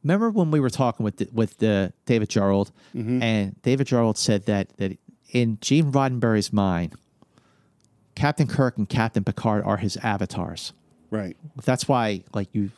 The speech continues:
Speaker 1: you do not diss the captain, you do not make fun
Speaker 2: Right,
Speaker 1: of the
Speaker 2: right,
Speaker 1: captain.
Speaker 2: right.
Speaker 1: You have an episode where Kirk is going to make a decision.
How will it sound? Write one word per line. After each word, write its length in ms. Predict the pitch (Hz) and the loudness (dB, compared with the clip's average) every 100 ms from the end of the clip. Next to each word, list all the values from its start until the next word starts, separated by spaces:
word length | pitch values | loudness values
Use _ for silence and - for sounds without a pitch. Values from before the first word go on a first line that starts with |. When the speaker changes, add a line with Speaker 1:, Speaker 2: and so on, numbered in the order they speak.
| _ | _
Speaker 1:
you 100 | - 107 | -4 0
do 140 | 110 | 2
not 260 | 113 113 - | 2 0 0
diss 200 | 110 - | -2 -2
the 100 | 95 | -4
captain, 440 | 104 98 - 98 | -2 -2 -2 -6
you 80 | 95 | -4
do 120 | 95 | -2
not 160 | 95 98 | -2 -4
make 140 | 92 | -4
fun 200 | - 127 | -2 0
Speaker 2:
Right, 120 | 107 | 0
Speaker 1:
of 40 | 110 | -2
the 60 | 117 | -2
Speaker 2:
right, 120 | 107 | 0
Speaker 1:
captain. 240 | - 107 | 0 -2
Speaker 2:
right. 100 | 92 - - _ _ | -2 -10 -20 _ _
Speaker 1:
You 180 | 117 123 | 4 4
have 300 | 104 143 139 | 4 2 2
an 80 | 127 | 0
episode 440 | 123 - - 101 | 0 0 0 2
where 280 | 104 101 98 - | 2 2 0 -2
Kirk 240 | - 113 | -2 0
is 100 | 107 | 0
going 220 | - 107 104 | 0 0 0
to 100 | 101 | -2
make 180 | 98 | -2
a 40 | - | -4
decision. 480 | 85 - 107 - | -6 -2 -2 -2